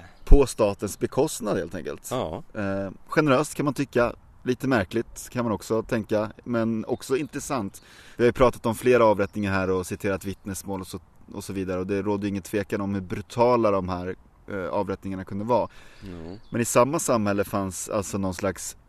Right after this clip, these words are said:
Speaker 1: barmhärtighet där man liksom ändå ansåg att alla förtjänade en sista sup. Kanske liksom för att dämpa sin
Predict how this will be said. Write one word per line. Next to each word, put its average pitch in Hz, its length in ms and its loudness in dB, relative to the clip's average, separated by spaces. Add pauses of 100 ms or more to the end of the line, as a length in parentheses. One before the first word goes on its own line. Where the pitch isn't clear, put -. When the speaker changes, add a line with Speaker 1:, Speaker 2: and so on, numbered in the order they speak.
(180)
Speaker 1:
barmhärtighet 107 1080 -2
där 107 120 -2
man 104 160 -2
liksom 101 300 -4
ändå 101 220 -2
ansåg 95 400 -4
att - 240 -8 (480)
alla 110 300 4
förtjänade 120 580 0
en 98 80 2
sista 101 400 -6
sup. - 440 -4 (160)
Kanske 113 320 -2
liksom 113 260 -4
för 107 120 -6
att 104 100 -2
dämpa 98 380 -2
sin 95 340 -4